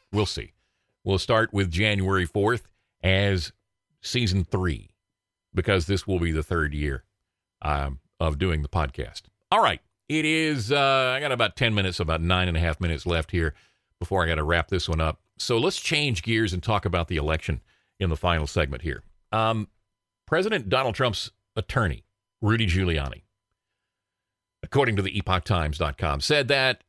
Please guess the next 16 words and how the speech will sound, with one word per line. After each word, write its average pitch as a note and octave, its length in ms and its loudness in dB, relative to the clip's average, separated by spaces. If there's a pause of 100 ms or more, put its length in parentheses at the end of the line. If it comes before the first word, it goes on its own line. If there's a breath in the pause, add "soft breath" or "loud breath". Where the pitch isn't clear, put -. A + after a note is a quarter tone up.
(140)
the A2 120 2
Trump E3+ 320 0
campaign's B2+ 480 0
challenge B2 440 2
in A2 120 2
the G2+ 80 0
U A2 160 0
S G2+ 80 0
Supreme G#2+ 320 0
Court A#2 240 0
to - 60 -4
overturn A2 360 0
three A2 240 0
Pennsylvania G#2 520 0
Supreme F#2 320 0
Court E2 260 0